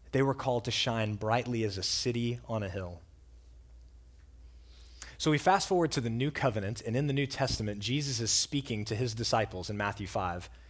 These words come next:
And look at what he says. "You are the light of the world. A city set on a hill cannot be hidden." If you are a follower of Jesus,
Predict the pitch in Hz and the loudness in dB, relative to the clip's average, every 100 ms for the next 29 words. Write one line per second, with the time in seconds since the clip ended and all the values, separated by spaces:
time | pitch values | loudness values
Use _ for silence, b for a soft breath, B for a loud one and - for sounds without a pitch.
0 | B B - 110 131 127 117 104 104 92 | B B -4 -2 0 2 0 0 -2 -2
1 | 90 - - - - - - - B B | -6 -10 -14 -20 -20 -20 -20 -20 B B
2 | B B B B B B B 104 113 185 | B B B B B B B -6 -2 2
3 | 151 101 98 117 - - - 120 113 113 | 2 0 -4 -8 -14 -14 -2 0 2 4
4 | 113 110 104 101 92 82 - - - - | 4 2 -2 -2 -4 -6 -16 -20 -20 -20
5 | - - - - - - - - 120 - | -20 -20 -20 -20 -20 -20 -20 -8 -2 2
6 | - 160 170 156 - 160 165 - 147 131 | 4 4 2 2 4 4 4 2 0 0
7 | 110 120 101 95 - - - 120 110 110 | 2 0 0 -2 -8 -14 -4 0 0 -2
8 | 104 98 90 85 - - - - - - | -4 -4 -6 -12 -18 -20 -20 -20 -20 -20
9 | - - - - - - b b b b | -20 -20 -20 -20 -20 -20 b b b b
10 | b b b b b b - - - - | b b b b b b -20 -20 -20 -20
11 | - B B B 143 151 214 233 180 - | -18 B B B 0 4 6 6 6 4
12 | - 135 147 139 131 127 98 92 104 98 | 4 4 4 4 2 2 -2 -4 -4 -6
13 | 80 - - | -6 -6 -6